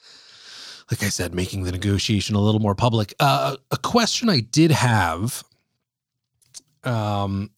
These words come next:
just because, you know, I'm trying to th-, think a lot of these angles through. Um, it does strike me as str-,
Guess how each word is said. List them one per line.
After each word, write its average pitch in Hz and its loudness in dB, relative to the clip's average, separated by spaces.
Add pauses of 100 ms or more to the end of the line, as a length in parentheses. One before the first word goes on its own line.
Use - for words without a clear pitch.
(240)
just - -8
because, 104 -4
you 196 0
know, 87 -6 (120)
I'm 147 -6
trying 208 0
to 190 -2
th-, - -12 (600)
think 156 -2 (180)
a 123 -4
lot 117 0
of 104 -2
these 104 -2
angles 104 -2
through. 98 0 (800)
Um, 113 2 (360)
it 160 -4
does 190 2
strike 170 0
me 98 2
as 104 -4
str-, 131 -4